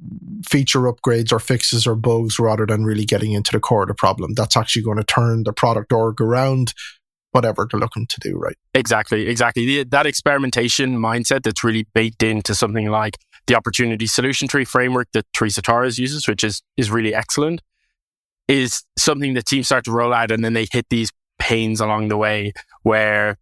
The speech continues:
Speaker 2: they struggle sometimes to speak the same language of the people who are gonna be doing the implementation, who are very quantitatively focused. That's right where we slot in, is helping them translate the work that they're doing anyway into the kind of language that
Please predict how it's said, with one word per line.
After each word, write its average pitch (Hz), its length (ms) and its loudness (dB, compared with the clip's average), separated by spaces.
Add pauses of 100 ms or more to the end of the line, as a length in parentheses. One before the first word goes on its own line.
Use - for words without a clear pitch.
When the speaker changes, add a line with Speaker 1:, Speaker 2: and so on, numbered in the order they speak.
(340)
Speaker 2:
they 120 160 2
struggle 123 480 0
sometimes 117 400 0
to 110 60 -4
speak 113 260 -2
the 104 80 -2
same 110 240 0
language 110 400 0
of 104 120 -2
the 104 80 -2
people 110 540 0
who 117 80 0
are 110 80 0
gonna 113 140 0
be 113 100 -2
doing 110 220 -2
the 110 80 0
implementation, 104 720 0
who 107 100 -2
are 107 80 4
very 104 180 2
quantitatively 101 640 0
focused. 107 520 -2 (320)
That's 117 240 0 (160)
right 117 200 2
where 120 140 0
we 117 80 -2
slot 110 360 0
in, 107 140 0
is 104 220 -6 (200)
helping 123 240 2
them 113 160 -2
translate 120 480 0
the 113 120 0
work 110 180 -2
that 107 120 0
they're 107 100 0
doing 107 300 -2
anyway 110 460 0
into 110 180 0
the 110 80 0
kind 107 220 0
of 107 60 0
language 104 420 -2
that 104 260 0